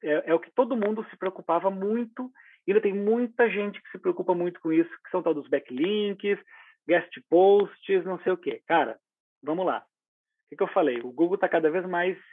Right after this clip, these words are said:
esperto em fiscalizar aquilo que não é natural, aquilo que é errado, aquilo que é truque. Então, pensa comigo.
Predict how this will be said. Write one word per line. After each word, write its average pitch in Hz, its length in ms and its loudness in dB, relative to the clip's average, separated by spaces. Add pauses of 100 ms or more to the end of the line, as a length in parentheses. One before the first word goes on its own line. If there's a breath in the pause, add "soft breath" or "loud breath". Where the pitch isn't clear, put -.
esperto - 520 -2
em 196 80 -8
fiscalizar 180 880 -2 (320)
aquilo 190 300 -2
que 196 120 0
não 202 200 0
é 208 60 2
natural, 196 500 0 (200)
aquilo 151 300 -8
que 160 100 -4
é 165 80 8
errado, 143 320 2
aquilo 135 200 -14
que - 80 -2
é 180 40 0
truque. 165 440 -4 (760)
Então, 165 220 0
pensa 190 300 0
comigo. 160 400 -2